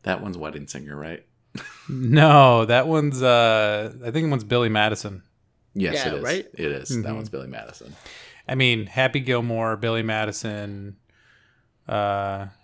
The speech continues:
Speaker 2: there's, there's, like, there's, like, four that all came out within, like, three years of each other. That
Speaker 3: Yeah,
Speaker 2: are
Speaker 3: back when he used,
Speaker 2: Yeah.
Speaker 3: back when Adam Sandler made good movies.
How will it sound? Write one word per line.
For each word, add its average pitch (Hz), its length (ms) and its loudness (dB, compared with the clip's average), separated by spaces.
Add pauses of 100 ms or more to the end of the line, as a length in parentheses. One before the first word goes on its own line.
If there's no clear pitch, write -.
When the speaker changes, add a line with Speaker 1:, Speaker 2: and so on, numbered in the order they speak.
(680)
Speaker 2:
there's, 131 180 -4
there's, 151 240 0
like, 170 240 0
there's, 165 220 0
like, 160 180 0
four 117 720 -2
that 127 100 -2
all 113 140 0
came 120 260 -4
out 110 160 -2
within, 110 260 -8
like, 110 180 -8 (200)
three 120 420 -4
years 107 260 -4
of 101 80 -12
each 101 180 -14
other. 120 340 -8 (160)
That 131 120 -2
Speaker 3:
Yeah, 143 80 0
Speaker 2:
are 127 60 -4
Speaker 3:
back 139 220 -2
when 139 120 -6
he 143 60 -6
used, 147 360 -4
Speaker 2:
Yeah. 180 160 2
Speaker 3:
back 160 80 0
when 156 100 2
Adam 147 160 4
Sandler 139 400 -4
made 135 200 -10
good 135 160 -8
movies. 139 580 -10